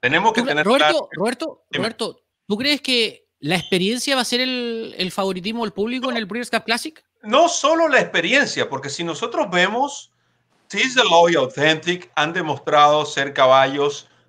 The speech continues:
Speaker 1: que pueden superar la adversidad, más que todo Tis de Lo. Yo, yo sigo considerando que Tis de Lo es el mejor tresañero del país. Ese es mi punto basado en los tresañeros, pero ahora,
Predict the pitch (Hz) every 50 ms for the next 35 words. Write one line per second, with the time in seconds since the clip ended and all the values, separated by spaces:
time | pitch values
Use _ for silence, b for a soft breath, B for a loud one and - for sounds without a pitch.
0 | _ _ 139 139 - 139 143 147 151 156 156 156 156 156 - _ _ _ _ _
1 | _ _ - - 175 170 170 165 143 143 147 151 156 156 151 147 147 143 - 127
2 | 135 123 110 - - 123 120 131 123 98 - - - _ - 123 127 139 135 135
3 | - 147 143 143 143 147 143 139 - - 151 147 135 143 139 131 120 B B B
4 | B B _ 175 180 247 254 - - 214 175 180 233 220 226 - 262 277 302 -
5 | - 185 151 143 147 135 135 143 151 147 151 143 - 139 127 147 147 - - 143
6 | 139 135 139 139 139 131 120 131 147 143 143 156 139 131 - 131 120 120 113 113
7 | 117 113 110 - 107 95 - - - - - _ _ _ _ _ _ _ - 135
8 | 147 143 170 160 156 156 135 - 165 170 170 196 - 151 139 - 147 143 139 131
9 | 127 131 123 120 131 131 135 131 120 110 123 127 131 135 139 127 117 -